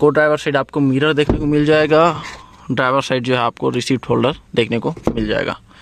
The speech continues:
यहाँ पे mic दिया हुआ है, Bluetooth connect करके बात कर सकते हैं।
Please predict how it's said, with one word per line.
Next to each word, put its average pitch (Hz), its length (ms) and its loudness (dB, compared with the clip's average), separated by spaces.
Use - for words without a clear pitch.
यहाँ 123 160 0
पे 127 100 -4
mic 131 260 0
दिया 131 160 2
हुआ 131 100 4
है, 135 60 4
Bluetooth 120 320 -2
connect 127 340 -2
करके - 280 -4
बात 120 220 2
कर 120 100 2
सकते - 320 -10
हैं। - 120 -8